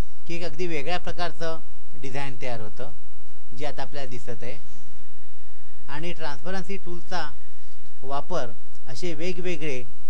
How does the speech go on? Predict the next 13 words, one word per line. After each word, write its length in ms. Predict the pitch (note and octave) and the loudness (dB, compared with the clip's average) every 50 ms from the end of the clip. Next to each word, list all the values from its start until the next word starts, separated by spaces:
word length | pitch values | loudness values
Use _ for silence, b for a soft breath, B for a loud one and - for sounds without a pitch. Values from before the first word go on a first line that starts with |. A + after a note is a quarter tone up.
| - - | 0 0
इफेक्ट 480 | D#3 C#3+ - F#3+ G3 F3+ - - - - - - - - - - | 0 0 0 0 0 0 0 0 0 0 0 0 0 0 0 0
देण्याकरता 680 | C3 C#3+ D3 D3+ D3 C#3 - C3+ A#2+ - - B2 A#2+ B2 - - - - - - - - - - | 0 0 0 0 0 0 0 0 0 0 0 -2 -2 0 0 0 0 0 0 0 0 0 0 0
आणि 400 | - C#3 C#3 D3+ D#3 D#3 D#3 D#3+ - - - - - - - | 0 0 0 0 0 0 0 0 0 0 0 0 0 0 0
त्यातून 300 | D#3 D3+ D3 - E3 D#3 | 0 0 0 0 0 0
ट्रान्सपरंट 540 | - - D3+ D3 C#3+ - - E3+ E3 E3 D#3+ | 0 0 0 0 0 0 0 0 0 0 0
भागामधून 840 | D#3+ D3+ - D#3 D#3+ D#3+ D#3+ D#3+ D#3 D3+ D3 D3 - D#3 E3 E3 E3 - | 0 0 0 0 0 -2 -2 -2 -2 -2 -2 -2 0 0 0 0 0 0
खालचा 340 | - C#3+ C#3 C#3 - F3 E3+ | 0 0 0 0 0 0 0
भाग 220 | D3+ E3 D#3+ C#3+ | -2 -2 0 -2
दिसतो 460 | - C#3 B2+ - - - C3+ B2 A#2+ A#2 - - - - - - - | 0 0 0 0 0 0 0 0 0 0 0 0 0 0 0 0 0
त्याची 240 | - C#3 C3 - F#3 | 0 0 0 0 0
एक 80 | F3 D3+ | 0 0
गंमत 380 | D3 D3 C3+ C3+ C#3 C#3 C3+ | 0 0 0 -2 0 -2 -2
असते 300 | B2+ A#2+ - - B2 B2+ | 0 0 0 0 -2 -2